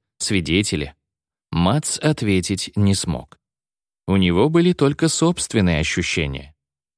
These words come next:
«Он просто так ведет себя, заносчивый и никого не уважает». Полиция приняла заявление, все запротоколировала, а затем вынуждена была оставить дело на полке. Как и в деле Йорана,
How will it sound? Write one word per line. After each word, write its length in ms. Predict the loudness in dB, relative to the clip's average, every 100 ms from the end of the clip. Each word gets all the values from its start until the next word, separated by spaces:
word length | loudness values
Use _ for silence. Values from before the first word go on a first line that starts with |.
| _ _ _ -2
«Он 180 | 0
просто 320 | 2 2 2 2
так 200 | 2 2
ведет 300 | 2 2 2
себя, 320 | -2 -4 -2
заносчивый 720 | 0 2 2 0 -4 -4 -2
и 40 | 0
никого 340 | 0 2 2
не 100 | 4
уважает». 720 | 4 2 2 -2 -6 -10 -20 _ _ _ _ _ _ _ _ _ _ _ _ _ _ _
Полиция 480 | 2 4 4 2 0
приняла 380 | 2 2 4 2
заявление, 640 | 2 2 4 4 4 2 -2
все 280 | 2 2
запротоколировала, 1160 | 4 0 0 -2 -2 0 2 4 4 2 0 -4 -2
а 140 | 0
затем 420 | 2 0 4 4
вынуждена 500 | 4 4 4 2 2
была 240 | 2 2 0
оставить 580 | 0 0 0 0 2 2
дело 280 | 0 0 2
на 140 | 0
полке. 480 | 0 -4 -6 -12 -20 _ _ _ _ _ -2
Как 240 | 0 2
и 20 | 0
в 80 |
деле 260 | 2 2 2
Йорана, 460 | 4 2 2 -4